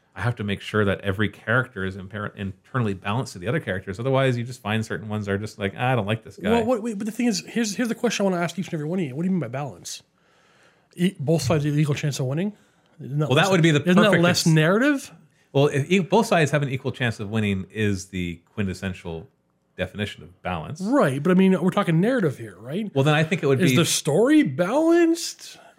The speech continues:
Speaker 2: Like, our, our heroes are, we're playing the Starship Trooper scenario, we're all inside the compound, and the Tyranids are swarming all around. Like, it's not meant to be balanced.
Speaker 1: But the, I would say, though, that there's a way to balance it scenario-wise, that it's not balanced in, like,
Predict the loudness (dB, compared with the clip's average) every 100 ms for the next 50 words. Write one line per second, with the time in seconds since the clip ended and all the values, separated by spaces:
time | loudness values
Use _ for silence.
0 | -4 0 2 2 2 2 4 4 4 4
1 | 2 0 -8 -4 -2 2 2 2 2 0
2 | 0 -4 -4 -4 -4 0 2 2 2 4
3 | 4 4 4 2 -2 0 0 0 -2 -4
4 | -2 -2 -2 -2 0 -2 -4 -2 0 0
5 | 0 0 0 0 0 -4 -12 -2 0 2
6 | 2 2 4 4 2 2 -2 -2 -4 -8
7 | -12 -14 -14 -12 -2 0 4 2 2 2
8 | 2 2 0 2 4 4 2 2 2 2
9 | 2 2 0 -2 -4 -10 -18 -8 0 2
10 | 2 0 -2 -4 -4 -6 -10 -16 _ 0
11 | 0 -4 -14 -12 -6 -2 -2 0 0 0
12 | -2 -2 0 -2